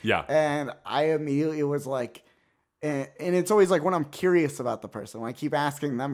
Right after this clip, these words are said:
Speaker 1: Uh-huh.
Speaker 2: questions about their,
Speaker 1: Uh-huh.
Speaker 2: I, like, take note of that. And then I'm like, "Oh, I should have them on."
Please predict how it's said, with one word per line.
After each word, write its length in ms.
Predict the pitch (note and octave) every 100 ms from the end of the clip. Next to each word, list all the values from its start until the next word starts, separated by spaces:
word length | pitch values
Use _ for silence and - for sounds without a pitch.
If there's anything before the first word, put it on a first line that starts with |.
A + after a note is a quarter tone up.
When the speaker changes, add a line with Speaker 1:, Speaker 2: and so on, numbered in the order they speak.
| -
Speaker 1:
Uh-huh. 220 | - A#2+
Speaker 2:
questions 380 | A#2+ G#2 D#3 C3+
about 240 | C#3+ C3+
their, 220 | D3 C3+ - -
Speaker 1:
Uh-huh. 120 | - D3
Speaker 2:
I, 140 | D#3
like, 380 | D3+ D3+ C3 C3+
take 280 | E3 E3+ C3+
note 240 | D3 D3+
of 100 | D3+
that. 260 | C3+ A#2+ A2
And 100 | A#2+
then 60 | A#2+
I'm 120 | A#2+
like, 160 | A#2 -
"Oh, 180 | C3+ C3+
I 140 | A#2+
should 220 | C#3 E3
have 440 | A#2+ A#2+ A2+ G#2+ -
them 300 | A2 A2 G#2
on." 440 | A2+ A2 G2+ G2